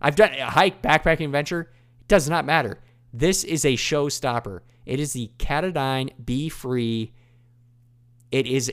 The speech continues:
a, uh, uh, well, my top tier product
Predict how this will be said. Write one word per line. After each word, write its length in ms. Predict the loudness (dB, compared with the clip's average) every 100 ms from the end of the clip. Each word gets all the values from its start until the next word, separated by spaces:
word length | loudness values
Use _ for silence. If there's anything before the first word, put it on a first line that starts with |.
| -4
a, 600 | -2 0 0 -2 -4 -10 _ _ _ _ _ _ _
uh, 300 | -12 -12 -12 -16 _ _ _ -12
uh, 120 | -12 -14 -16 -4
well, 400 | 0 0 -2 -10 _ _ _ _ -12
my 380 | 0 4 4 4
top 540 | 2 2 4 2 -2
tier 360 | -4 0 0 -2
product 600 | -2 0 2 2 -2 -4